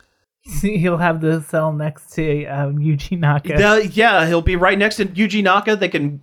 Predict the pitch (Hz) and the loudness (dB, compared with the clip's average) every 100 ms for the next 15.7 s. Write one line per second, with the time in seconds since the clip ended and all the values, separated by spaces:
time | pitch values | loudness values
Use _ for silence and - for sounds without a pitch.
0 | - 165 151 180 185 180 180 170 165 170 | -6 -6 -2 0 4 4 2 0 0 0
1 | 151 147 170 165 151 160 160 165 147 143 | -2 0 -2 -2 -6 -2 -2 -2 -4 -4
2 | - 151 139 143 139 131 135 147 147 139 | -4 -2 -2 0 0 0 0 0 0 -2
3 | 131 135 127 117 117 113 110 _ - - | -2 -4 -4 -4 -6 -6 -10 _ 0 2
4 | - - - 381 - - - - _ 247 | 2 0 -2 -2 -4 -8 -8 -16 _ -8
5 | 226 - 135 151 147 123 120 117 - 120 | -8 -8 -2 -2 0 -2 -2 -4 -8 -16
6 | - - _ _ _ _ - 233 262 196 | -20 -20 _ _ _ _ -2 2 4 4
7 | 202 262 - 240 233 214 175 165 247 302 | 2 0 0 -2 2 2 0 -2 -2 0
8 | 285 240 - 214 220 220 - 208 226 220 | 0 -2 -2 -2 0 -2 0 2 2 2
9 | 190 175 165 170 170 170 160 175 180 156 | 0 2 2 4 4 2 2 2 2 2
10 | 208 170 160 180 165 - 180 185 185 - | -2 0 -2 -2 -4 -6 -6 -4 -4 0
11 | 202 214 - - - - 170 180 175 170 | 0 0 -12 -10 -10 -8 -6 -4 -2 -2
12 | 160 165 143 139 127 110 - - - - | -2 -8 -12 -4 -2 0 -2 -4 -12 -20
13 | - _ - 147 147 139 131 107 143 165 | -20 _ -2 2 4 4 0 -4 -4 0
14 | 151 143 - 202 269 269 240 220 196 156 | 0 0 -2 0 0 -2 0 2 0 -2
15 | 151 147 180 180 175 170 | -8 -4 2 2 2 0